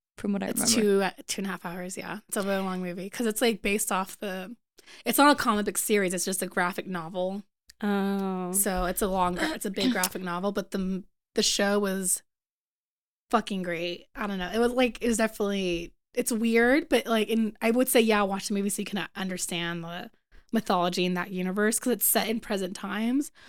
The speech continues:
Speaker 2: but there's a lot of, like, callbacks and stuff to the, to the graphic novel, I should say, 'cause the movie changed the ending a little bit. So I
Speaker 3: Oh,
Speaker 2: would say,
Speaker 3: okay.
Speaker 2: I would,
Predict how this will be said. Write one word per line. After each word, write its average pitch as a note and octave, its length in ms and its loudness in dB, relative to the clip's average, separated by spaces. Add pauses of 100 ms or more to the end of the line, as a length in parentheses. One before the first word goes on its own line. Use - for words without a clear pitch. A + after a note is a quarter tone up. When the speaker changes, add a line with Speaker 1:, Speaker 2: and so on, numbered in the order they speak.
(400)
Speaker 2:
but G3 460 2
there's G3+ 180 -4
a G3 60 -4
lot F#3 240 2
of, F3+ 80 -4
like, F3 300 -4
callbacks F#3 840 -2
and F3 120 -4
stuff - 360 -4
to G3+ 100 -4
the, F3+ 280 -6 (400)
to G3 100 -4
the F3+ 300 -8
graphic F3+ 320 -4
novel, F3+ 340 -6
I - 80 -10
should G3 200 -8
say, - 360 -8 (100)
'cause G#3+ 180 -2
the G3+ 100 -2
movie G3+ 600 2 (280)
changed F#3+ 400 -2
the F#3+ 100 -4
ending F#3 400 -4
a G3+ 40 -2
little G#3 240 4
bit. G#3+ 320 0 (720)
So - 140 0
I A#3+ 40 10
Speaker 3:
Oh, C#4 40 10
Speaker 2:
would D#4+ 100 8
say, F#4+ 120 10
Speaker 3:
okay. C4+ 80 8
Speaker 2:
I C4+ 60 10
would, D4+ 160 8